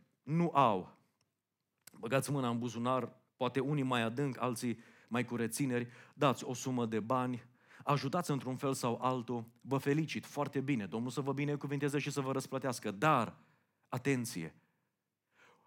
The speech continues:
oamenii în lumea asta au nevoie de numele lui Iisus Hristos, au nevoie de Mântuitor.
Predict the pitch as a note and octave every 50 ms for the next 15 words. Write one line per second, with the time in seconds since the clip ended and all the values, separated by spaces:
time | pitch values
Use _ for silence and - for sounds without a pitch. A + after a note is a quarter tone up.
0 | _ _ - B2 C#3+ D#3+ F3 E3+ E3 D#3 D3+ C#3+ C3+ C3+ C#3+ D#3 D3+ C#3+ C#3+ B2+
1 | B2+ C3+ C3 A#2+ - - G#2+ F#2 D#2+ D2+ - _ _ _ _ _ _ _ _ _
2 | _ - B2 B2+ C3+ C3 C3 C3+ C3+ C3 - - C3 A#2+ A2+ G#2 G#2 G2+ F2 E2+
3 | - C3+ C3+ C3 B2+ B2 B2 A#2+ A#2+ A#2 A2 A2+ A#2+ - - F#2+ A2 G#2+ G2+ G#2+
4 | A2 A#2+ C3 D3 C#3+ C#3+ C3 A#2 A2+ A2 G#2+ G#2 G#2+ G#2+ G#2 G2+ - - C3 A#2
5 | - - - A2+ A2 - - A#2+ A2+ G#2 - - - - _ _ _ _ _ _
6 | _ _ _ _ _ _ _ - A2+ C3 B2+ A#2 F#2 A#2 C3 B2+ A#2 A#2 A2 G#2+
7 | G#2 G2+ - A2 G#2+ G2+ - A2+ G2+ F#2 F2 -